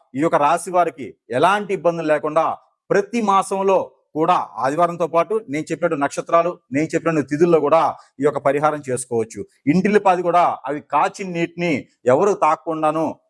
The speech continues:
ఇంట్లో చల్లాలనుకుంటే గోరువెచ్చని నీటిని చల్లండి. మీరు స్నానం చేయాలనుకుంటే కనుక ఉదయించేటువంటి సూర్యకిరణాలు ఆ నీటిలో పడితే కనుక వాటితో స్నానం చేయొచ్చు. లేదా మీరు కాచుకొని ఆ ఆకులన్నీ కూడా వేసుకొని దానితో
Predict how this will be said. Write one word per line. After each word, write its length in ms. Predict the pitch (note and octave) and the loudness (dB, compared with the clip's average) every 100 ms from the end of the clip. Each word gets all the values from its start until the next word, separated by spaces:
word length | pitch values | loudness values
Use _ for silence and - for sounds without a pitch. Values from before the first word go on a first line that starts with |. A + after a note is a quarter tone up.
| - A2 E3 | -18 -10 -4
ఇంట్లో 280 | E3+ - A3+ G#3 | -2 2 2 4
చల్లాలనుకుంటే 640 | E3+ D#3+ F3+ F3+ E3 E3 D3+ A#2 | 2 4 2 2 -4 -8 -6 -2
గోరువెచ్చని 360 | D#3+ E3 E3 | -2 -2 -8
నీటిని 220 | E3 D#3+ E3+ | -10 -6 -2
చల్లండి. 320 | E3 E3+ F#3+ G3 _ _ D3 | -2 -2 -4 -8 _ _ 0
మీరు 160 | F3+ - | 0 0
స్నానం 340 | D3 D3+ G#3 G3 | 0 0 0 0
చేయాలనుకుంటే 460 | F#3+ E3+ D#3 D3 C#3+ | 0 0 -4 -4 -2
కనుక 200 | C#3+ C#3 D#3 A#2+ - _ - | 0 0 0 0 -6 _ -6
ఉదయించేటువంటి 720 | D3 G#3+ A3+ A3 G#3+ G#3 G3 D#3 - | 0 2 2 2 2 0 -2 -6 -6
సూర్యకిరణాలు 680 | F3 G#3+ G#3+ G3 F3+ E3+ A#2+ - _ A#2+ | -2 0 0 0 0 0 -2 -10 _ -2
ఆ 40 | C3 | -2
నీటిలో 300 | D#3 F#3 F3+ D#3+ | -4 -2 0 2
పడితే 280 | D3 C#3+ D#3+ D3 | 0 -2 -2 -2
కనుక 200 | C3+ D3+ C#3+ G#2 _ _ A#2 | 0 0 0 -2 _ _ 0
వాటితో 300 | C3 D3+ D#3+ | 0 0 -2
స్నానం 280 | - D#3 E3 D#3+ | -2 -4 -2 -2
చేయొచ్చు. 320 | D#3+ D#3+ G3 G3 - C#3 | -2 -2 -4 -4 -4 2
లేదా 180 | E3 E3 F#2+ - - | 4 4 0 -6 -2
మీరు 160 | E3 D#3+ | -2 2
కాచుకొని 600 | D3 D#3+ F3 - E3+ E3+ D#3 - _ A#2+ | 2 2 0 -4 -4 -4 -6 -10 _ -2
ఆ 20 | B2+ C#3+ | 2 2
ఆకులన్నీ 380 | E3+ F#3+ F3 E3+ | 0 -2 -4 -2
కూడా 120 | E3 D#3 | -2 0
వేసుకొని 380 | D#3 D3+ D#3 D3+ B2 - - B2 | -2 -2 -4 -4 -6 -12 -4 2
దానితో 340 | C#3 G3 G3+ | 2 2 -2